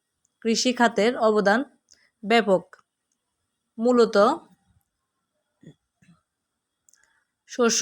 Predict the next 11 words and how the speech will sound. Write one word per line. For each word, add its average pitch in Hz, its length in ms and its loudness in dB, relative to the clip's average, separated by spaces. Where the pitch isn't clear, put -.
উৎপাদন, 208 460 0
প্রাণী 214 340 0
সম্পদ, 214 420 -2
মৎস্য 220 320 -2
সম্পদ, 208 400 0
বন 214 220 0
সম্পদ 226 280 0
সহ 202 180 2
চারটি 214 440 0
উপখাত 226 500 0
নিয়ে 214 200 0